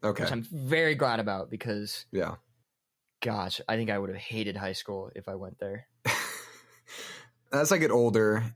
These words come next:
Speaker 1: and as I got older in high school and middle school, the more I believe that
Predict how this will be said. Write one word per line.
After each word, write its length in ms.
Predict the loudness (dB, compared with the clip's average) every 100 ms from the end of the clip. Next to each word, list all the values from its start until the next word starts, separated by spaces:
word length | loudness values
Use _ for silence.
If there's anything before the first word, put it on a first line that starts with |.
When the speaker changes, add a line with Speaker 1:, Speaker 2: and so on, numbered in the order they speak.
| _ 0
Speaker 1:
and 140 | 2
as 120 | 4 4
I 60 |
got 140 | 4 4
older 240 | 4 4
in 60 | 4
high 160 | 2
school 240 | 2 4 4
and 100 | 4
middle 200 | 4 2
school, 440 | 0 2 2 0 _ _ _ 2
the 80 | 4
more 200 | 6 4
I 60 |
believe 480 | 4 4 6 6 4
that 300 | 4 2